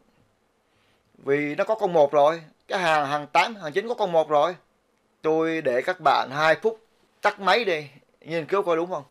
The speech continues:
Với cấu trúc bốn con một như vậy nè, đây gọi là cái, cái cấu trúc bốn con. Bốn con một như vậy thì A tám, A chín không thể là một được. Thật ra tôi, tôi nói rất là, là chậm để những bạn mới chơi có thể hiểu.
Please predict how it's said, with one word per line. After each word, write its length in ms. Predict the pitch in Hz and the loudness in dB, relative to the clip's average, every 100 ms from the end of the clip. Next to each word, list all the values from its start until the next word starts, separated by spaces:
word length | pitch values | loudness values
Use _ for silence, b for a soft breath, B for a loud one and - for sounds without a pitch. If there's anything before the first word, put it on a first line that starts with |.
| _ | _
Với 220 | 147 202 | 0 2
cấu 220 | 220 233 240 | 4 2 2
trúc 300 | 262 - - | 0 -2 0
bốn 200 | 208 262 | 2 4
con 160 | 247 | 2
một 160 | 175 147 | 0 0
như 80 | 160 | 0
vậy 180 | 143 127 | 0 0
nè, 100 | 117 - _ _ | -4 -12 _ _
đây 140 | - | -6
gọi 120 | 135 123 | -2 -2
là 60 | 113 113 | -4 -6
cái, 180 | 151 156 | -6 -6
cái 360 | 165 151 - - | -8 -10 -14 -12
cấu 160 | - 185 | -4 -2
trúc 200 | 214 214 | -2 -2
bốn 200 | 190 202 | 0 2
con. 300 | 175 156 139 - _ _ - | 4 4 2 -8 _ _ -4
Bốn 220 | 190 247 | -2 0
con 140 | 226 | 0
một 140 | 175 160 | 0 2
như 80 | |
vậy 180 | 160 147 143 | 4 4 4
thì 360 | 151 151 143 - _ _ _ _ _ _ _ _ _ _ _ _ - | -2 -2 -6 -10 _ _ _ _ _ _ _ _ _ _ _ _ 0
A 400 | 175 185 175 170 - - | 4 6 6 2 -2 0
tám, 260 | 180 247 | 2 2
A 100 | 190 | -2
chín 260 | 208 226 240 - | -2 -2 -4 -8
không 160 | 214 | -6
thể 120 | 175 175 | -4 -2
là 120 | 170 | 0
một 200 | 139 127 | 0 -2
được. 240 | 123 - _ _ _ _ _ - | -4 -6 _ _ _ _ _ -16
Thật 120 | 107 | -8
ra 120 | 139 | -6
tôi, 200 | 139 147 143 | -6 -8 -6
tôi 100 | 143 | -2
nói 220 | 147 175 | 0 2
rất 180 | 214 147 | 0 0
là, 340 | 123 117 117 - _ _ | 0 0 -2 -10 _ _
là 100 | 117 113 | -10 -6
chậm 260 | - 113 117 - | -2 -2 -2 -16
để 320 | - 127 104 135 | -14 -6 -4 -4
những 140 | 160 | -2
bạn 280 | 151 120 123 | 0 0 0
mới 160 | 143 185 | 0 2
chơi 440 | 151 143 135 127 113 _ _ _ _ - | 4 4 2 -4 -14 _ _ _ _ -18
có 100 | 151 | -10
thể 180 | 110 | -8
hiểu. 380 | 110 98 107 123 | -6 -6 -8 -10